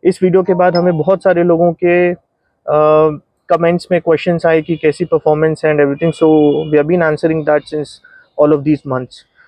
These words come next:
So this is a really nice addition to have in your car। And ये जो छोटी मोटी चीज़ें हैं, you will see, uh, ये तो बहुत कॉमन हो गई हैं, आपको इसके बारे में YouTube पे भर भर के मिलेगा सब कुछ। The next thing that we have in the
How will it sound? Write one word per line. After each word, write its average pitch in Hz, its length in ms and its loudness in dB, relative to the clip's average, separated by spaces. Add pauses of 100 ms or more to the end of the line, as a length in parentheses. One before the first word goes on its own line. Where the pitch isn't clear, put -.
(160)
So 175 80 2
this 170 260 0
is 185 80 2
a 190 80 4
really 180 260 2
nice 180 280 -2
addition 170 400 -2
to 160 180 0
have 160 160 -2
in 160 60 -4
your 160 180 -2
car। 151 120 0 (920)
And 165 300 0
ये 202 80 4
जो 220 120 0
छोटी 196 240 0
मोटी 202 260 -2
चीज़ें 196 320 -2
हैं, 196 120 2
you 196 100 2
will 190 140 0
see, 196 200 0 (480)
uh, 147 400 -2
ये 175 60 4
तो 180 100 2
बहुत 180 200 -2
कॉमन 180 280 0
हो 175 60 0
गई 160 160 0
हैं, 175 140 -2
आपको 160 280 -2
इसके 165 200 -2
बारे 151 220 2
में 160 140 0
YouTube 151 340 0
पे 160 80 0
भर 147 160 0
भर 151 140 0
के 160 140 -6
मिलेगा 143 420 -2
सब 127 200 -18
कुछ। - 240 -12 (480)
The 165 100 0
next 208 260 -2
thing 214 140 0
that 190 140 2
we 190 160 -2
have 185 200 2
in 170 200 -4
the 170 80 2